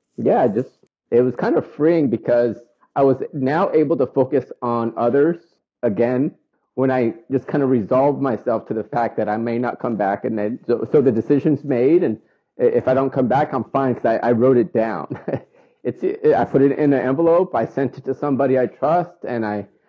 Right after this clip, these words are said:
I said, "Just don't open this, please, until I get back." Um, but I did. I sent it, and I wrote it like I wasn't coming back, and gave,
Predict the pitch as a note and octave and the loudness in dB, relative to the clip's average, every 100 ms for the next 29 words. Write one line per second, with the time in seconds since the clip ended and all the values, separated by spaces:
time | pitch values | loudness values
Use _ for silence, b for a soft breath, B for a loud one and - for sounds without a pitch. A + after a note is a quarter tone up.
0 | _ A#2 C3 A2+ A#2 D#3 D#3+ C#3+ C#3 B2 | _ -4 -2 -2 0 0 2 2 2 0
1 | A#2 A#2 - _ C#3+ B2+ A#2+ A2+ - B2 | 0 -2 -4 _ 2 2 2 0 -4 -4
2 | B2 B2 A2+ G#2 G#2+ G#2 A2 - _ _ | 0 0 0 -2 0 -2 -4 -14 _ _
3 | _ A#2 A2 G#2 G#2+ G#2+ - A2 G#2+ D3+ | _ -6 -4 -2 -4 -8 -2 0 4 2
4 | E3 G2 B2 B2+ E3+ F#3+ - _ _ _ | 2 0 -2 -2 -2 -6 -10 _ _ _
5 | - G2+ G#2 A#2 C3+ F3 - G#2+ - - | -10 -6 -2 2 2 0 -4 -6 -4 -2
6 | G#2+ A#2 C3+ C3 B2 G#2+ B2+ D#3+ C#3+ A2+ | 0 0 -2 0 0 0 2 0 -2 -6
7 | G#2 G2 B2 A#2+ | -6 -2 -2 -2